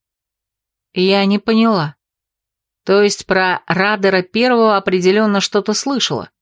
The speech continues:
но что именно и где не вспомнить, хоть к стенке ставьте. Зато остальные огневики аргумент явно оценили,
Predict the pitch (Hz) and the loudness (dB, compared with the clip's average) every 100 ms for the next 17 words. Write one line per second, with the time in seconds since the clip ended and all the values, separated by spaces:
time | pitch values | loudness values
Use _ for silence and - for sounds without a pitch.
0 | _ _ _ - 190 202 - 233 233 202 | _ _ _ -2 0 0 -2 0 0 0
1 | 196 185 190 185 233 240 208 - - 196 | 0 0 -2 -2 0 2 2 -2 -2 -2
2 | 147 131 - _ _ _ - 247 - - | -2 -6 -10 _ _ _ -4 -4 -4 -6
3 | 226 165 147 - - 127 - - _ _ | -4 -4 -6 -6 -6 -6 -8 -12 _ _
4 | _ _ _ _ _ _ _ 165 202 262 | _ _ _ _ _ _ _ -2 -2 0
5 | 359 294 233 196 180 175 226 240 262 269 | 0 0 -2 0 0 0 2 2 2 0
6 | 277 247 190 160 147 156 165 190 185 196 | 0 0 0 -2 -2 -2 -2 0 0 0
7 | 202 - 262 254 156 - | 0 0 2 2 0 -10